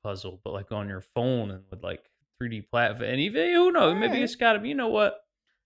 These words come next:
Speaker 1: I'm just being generous today. I'm gonna, I'm gonna green light it. I think this
Speaker 2: Wow.
Speaker 1: is clever. I like it.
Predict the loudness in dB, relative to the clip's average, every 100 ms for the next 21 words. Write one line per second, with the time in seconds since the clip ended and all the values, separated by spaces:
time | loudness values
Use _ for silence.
0 | -10 -8 -4 -4 -4 -4 -4 -6 -10 -12
1 | -10 -8 -6 -4 -2 0 0 0 2 0
2 | 0 -4 -2 -2 -2 -4 0 4 6 4
3 | 2 -2 -2 -4 -6 -10 -14